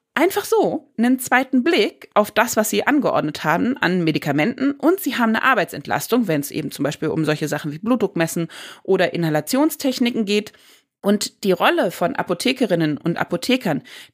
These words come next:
die wird ein bisschen erweitert. Ja, das wird sie tatsächlich. Die sind nicht mehr nur die, die eine Tablettenschachtel über den Tresen reichen. Aber mit Verlaub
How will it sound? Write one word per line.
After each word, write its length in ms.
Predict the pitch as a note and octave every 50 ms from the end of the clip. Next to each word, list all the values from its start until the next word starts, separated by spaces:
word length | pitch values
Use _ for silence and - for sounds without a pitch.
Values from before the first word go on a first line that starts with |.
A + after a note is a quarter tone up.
| _ _ -
die 320 | A#3+ A#3 A#3 A3+ A3+ - - _ _ _ -
wird 300 | F3+ F#3+ F#3+ A#3 A3+ -
ein 160 | - A3+ A3+
bisschen 320 | A3 B3+ B3 - D#4+ C#4+
erweitert. 540 | D4+ C#4 C4+ C#4+ C#4+ D4 C4+ - F#3 - -
Ja, 120 | - G#3 A3+
das 160 | A#3 A#3+ -
wird 120 | - -
sie 80 | - G#3+
tatsächlich. 580 | - B3+ G#3+ - - A#3+ A#3 - F3 D#3+ - - - - - -
Die 80 | - G#3+
sind 240 | G3 A#3 C4+ - -
nicht 200 | C#4 C#4+ - -
mehr 120 | A#3+ A3+
nur 180 | A3 G#3+ A3+ G#3+
die, 340 | F#3 A#3 A#3 A#3+ G#3 G3 - - - - - _ _ -
die 300 | A3 G#3+ G#3 G#3+ G3 -
eine 100 | G3+ G#3
Tablettenschachtel 800 | - G#3 A3+ G#3+ C4 - - A#3+ - - E3+ E3 - - F3 D#3
über 160 | - F3 E3+
den 140 | E3 E3 D#3
Tresen 340 | - - F3+ E3+ D#3 D#3+
reichen. 400 | D#3 - - - C#3 - - C#3 - - - - - - -
Aber 380 | - G3 G3+ G3+ G3+ G3+ - -
mit 160 | G3 G3 -
Verlaub 460 | - - A3 B3 C4+ F3+ - - -